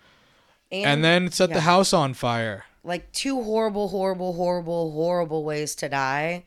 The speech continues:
Speaker 1: that most people that commit suicide do not choose to do. What?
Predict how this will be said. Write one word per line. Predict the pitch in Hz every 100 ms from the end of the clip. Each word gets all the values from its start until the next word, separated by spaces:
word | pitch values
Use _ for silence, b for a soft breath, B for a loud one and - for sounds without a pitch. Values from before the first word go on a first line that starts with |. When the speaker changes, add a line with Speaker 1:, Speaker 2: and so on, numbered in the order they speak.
| b b -
Speaker 1:
that | 151 143 160
most | 143 151 165 185 190 -
people | 170 165 156 151 147
that | 143 143 143
commit | 160 151 139
suicide | - 151 147 147 139 135
do | 139 151
not | 143 139 139 -
choose | - 180 151 139 127
to | - 139
do. | 127 110 95 - _ _ _ -
What? | 135 135 139 165 -